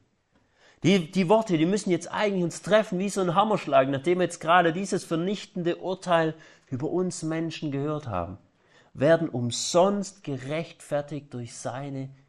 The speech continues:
Gnade.“ Ja, wie groß muss diese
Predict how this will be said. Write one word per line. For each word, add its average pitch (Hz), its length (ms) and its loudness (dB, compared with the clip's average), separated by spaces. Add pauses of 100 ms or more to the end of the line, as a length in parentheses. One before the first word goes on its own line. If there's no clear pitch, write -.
(280)
Gnade.“ 135 600 0 (720)
Ja, 160 180 8
wie 180 140 4
groß 220 380 4
muss 190 220 2
diese 220 480 6